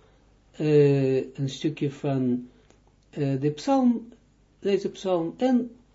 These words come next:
het Aramees dat, zoals het gebezigd, hier gebezigd is in deze oot. Wanneer Barov Chasdecha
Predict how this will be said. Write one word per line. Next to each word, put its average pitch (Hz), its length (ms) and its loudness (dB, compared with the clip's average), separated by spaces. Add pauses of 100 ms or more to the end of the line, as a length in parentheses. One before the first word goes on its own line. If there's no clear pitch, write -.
(260)
het 226 200 2
Aramees 214 580 4
dat, 185 260 -4 (440)
zoals 175 580 -4
het 143 200 -8
gebezigd, 139 680 -6 (200)
hier 143 420 -6
gebezigd 120 760 -10
is 120 380 -16 (160)
in 120 440 -14
deze - 520 -16
oot. - 340 -20 (760)
Wanneer 214 460 8
Barov 190 340 4
Chasdecha 160 840 -2